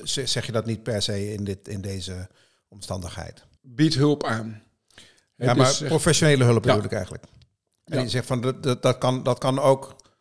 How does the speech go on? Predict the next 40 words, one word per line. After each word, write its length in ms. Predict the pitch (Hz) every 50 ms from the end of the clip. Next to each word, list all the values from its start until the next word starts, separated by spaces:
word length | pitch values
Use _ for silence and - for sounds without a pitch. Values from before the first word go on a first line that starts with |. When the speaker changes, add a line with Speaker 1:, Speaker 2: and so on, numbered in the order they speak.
| _ _
Speaker 1:
tot 120 | - -
Speaker 2:
Ja. 60 | 117 98
Speaker 1:
de 60 | 143
mogelijkheden 420 | 135 139 139 117 - 151 139 123
behoren", 300 | 117 131 135 131 120 131
zeg 200 | - - 139 -
je 120 | - 127 117
dan 200 | 117 113 117 110
tegen 340 | - 131 117 113 - -
deze 280 | 110 117 117 107 107 117
jongen, 320 | 110 104 107 107 104 110 - _ - - -
Speaker 2:
Ja. 260 | 139 135 135 - -
Speaker 1:
om 480 | - 139 127 127 127 120 117 120 123 117 - 117
met 180 | 135 127 120 -
iemand 260 | 135 120 113 113 107
erover 240 | - 113 113 107 -
te 60 | -
praten 320 | - - 113 107 101 - 101
die 160 | 107 104 95
er, 200 | 107 101 101 98
eh, 300 | 101 98 98 95 95 98 95 90 - -
voor 160 | - - 104
doorgeleerd 480 | 98 92 87 85 - 95 95 85 82 -
heeft. 340 | 90 85 85 85 - - -
Speaker 2:
Juist, 540 | - 113 113 107 92 - - - - - - _ _ _ _ _
juist. 520 | - 113 110 104 98 - - - - _ _ _ _ _
En 220 | - 123 123 120
dan 320 | 113 117 117 117 117 120 - -
later 480 | 107 110 113 131 147 147 - 139 123
wellicht 420 | 110 120 110 110 120 120 - - -
dus 160 | 123 110 -
ook 120 | 131 127 -
met 140 | 120 113 104
een 60 | 110
systeemtherapeut 880 | - - - - 127 120 117 - 123 113 110 - - 117 117 117 113
om 100 | - 113
te 80 | 107 120
kijken 360 | - - 117 117 113 117 117
wat 160 | 104 113 110
dat, 300 | - 117 113 110 - -